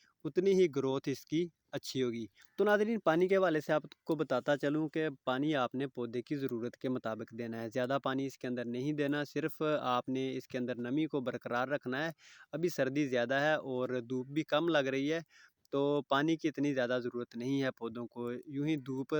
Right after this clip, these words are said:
زیادہ ہوگی تو پودوں کو پانی کی بھی ضرورت پڑے گی، تو آپ پودوں کو ان کی ضرورت کے مطابق پانی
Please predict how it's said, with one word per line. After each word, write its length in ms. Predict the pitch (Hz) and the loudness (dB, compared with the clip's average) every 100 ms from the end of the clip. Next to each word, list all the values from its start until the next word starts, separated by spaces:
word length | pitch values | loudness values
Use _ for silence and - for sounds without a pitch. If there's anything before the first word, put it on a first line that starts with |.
| 143 | 2
زیادہ 220 | 139 143 | 2 4
ہوگی 380 | 147 147 156 156 | 2 0 -2 -4
تو 140 | 135 | -6
پودوں 340 | - 120 120 | -6 -8 -6
کو 120 | 117 123 | -8 -8
پانی 280 | 117 113 | -8 -8
کی 180 | 117 151 | -6 -4
بھی 100 | 151 | -4
ضرورت 360 | 143 131 139 131 | -4 -6 -6 -6
پڑے 160 | 127 139 | -4 -4
گی، 180 | 147 160 - _ _ | -4 -6 -8 _ _
تو 120 | - | -4
آپ 260 | 139 143 160 160 | 2 4 2 -2
پودوں 420 | 135 135 143 170 | -4 -2 0 -2
کو 460 | 156 131 127 131 151 | 0 0 0 0 -2
ان 140 | 147 | -4
کی 160 | - 143 | -4 -6
ضرورت 420 | 131 143 160 170 | -4 -2 -2 -2
کے 120 | - | 0
مطابق 440 | 135 120 117 131 170 185 - _ _ | 0 0 -2 0 0 -2 -4 _ _
پانی 360 | - 123 131 160 | -2 0 0 -4